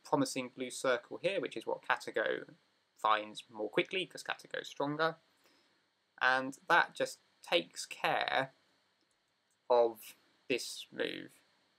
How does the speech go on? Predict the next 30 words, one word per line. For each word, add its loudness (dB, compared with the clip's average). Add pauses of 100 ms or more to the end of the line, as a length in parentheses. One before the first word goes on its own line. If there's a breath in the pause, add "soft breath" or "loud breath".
So -4
this 2
stone 4
is -8
just -4
dead. 4 (1160)
Black 2
can -10
play -6
this, 2 (300)
but -12
these 2
stones 0
are -6
dead. 4 (600)
And 2
also 4
we -4
can -18
see -2
that 0 (120)
the -2 (200)
position -2
of -6
this -4
stone, 2
if -2
black 6
does 4
push 2